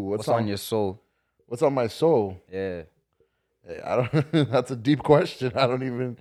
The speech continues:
Speaker 2: Hey, get
Speaker 1: Hey.
Speaker 2: deep then.
Speaker 1: Um, <clears throat> the election is on my soul, to be completely honest.
Speaker 2: Okay, okay. Is that anything to do with what happened today with, uh, Ruth Bader Bin-, Ginsburg?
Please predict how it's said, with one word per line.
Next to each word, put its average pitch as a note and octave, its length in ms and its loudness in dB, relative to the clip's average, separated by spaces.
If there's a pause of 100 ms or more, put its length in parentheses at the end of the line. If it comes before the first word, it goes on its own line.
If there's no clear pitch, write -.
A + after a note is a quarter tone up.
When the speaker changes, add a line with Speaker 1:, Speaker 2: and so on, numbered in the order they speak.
(160)
Speaker 2:
Hey, A2+ 160 -4
get A2+ 240 -2
Speaker 1:
Hey. A2+ 180 0
Speaker 2:
deep E2+ 100 -12
then. G2+ 220 -4 (840)
Speaker 1:
Um, A#3+ 440 2 (220)
<clears throat> - 200 -20
the B2+ 420 -8
election E3 380 2
is G#2 120 -4
on G#2 120 2
my F2+ 140 -4
soul, F#2 280 -4
to F2 80 -18
be G2+ 140 -10
completely F#2 340 -10
honest. F2+ 340 -16 (840)
Speaker 2:
Okay, G#2 200 -10
okay. G#2 200 -6
Is F#2+ 60 -6
that G#2 220 2
anything G2+ 200 -2
to F#2+ 60 -4
do G2+ 140 2
with F#2+ 100 -6
what G2+ 120 -2
happened F#2+ 260 0
today G2 180 -2
with, F#2+ 240 -4
uh, E2 300 -2 (480)
Ruth G2 140 -20
Bader G2 180 -2
Bin-, G2 320 -2
Ginsburg? G#2 440 -2